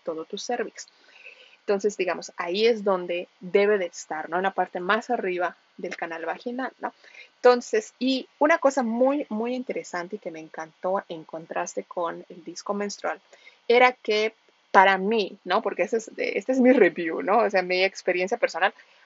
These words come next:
fue mucho más fácil para mí remover el, el producto, o sea, remover el disco menstrual,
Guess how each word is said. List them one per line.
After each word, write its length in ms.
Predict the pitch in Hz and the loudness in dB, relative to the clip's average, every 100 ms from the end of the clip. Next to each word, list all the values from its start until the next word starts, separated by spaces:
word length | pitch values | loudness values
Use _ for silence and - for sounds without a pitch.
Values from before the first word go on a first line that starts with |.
| - | 4
fue 160 | 262 | 6
mucho 400 | 285 277 254 208 | 6 2 0 0
más 280 | 190 208 - | 0 0 -2
fácil 420 | 208 202 226 220 - | -4 -4 -4 -10 -8
para 260 | 190 175 156 | -6 -6 -6
mí 360 | 160 185 240 392 _ _ _ _ _ - | -6 -6 -6 -8 _ _ _ _ _ -4
remover 760 | 202 202 202 202 190 196 214 | 2 4 4 4 4 2 2
el, 220 | 277 226 - | 0 -2 -4
el 140 | 180 | -6
producto, 640 | - 180 180 180 190 - | -4 -4 -2 -4 -6 -4
o 60 | 240 | -2
sea, 180 | - 175 | -2 -6
remover 460 | 165 165 170 190 | -6 -6 -2 0
el 140 | 220 214 | 0 0
disco 300 | 196 - 208 | -4 -4 -4
menstrual, 480 | 196 190 196 233 | -4 -2 0 0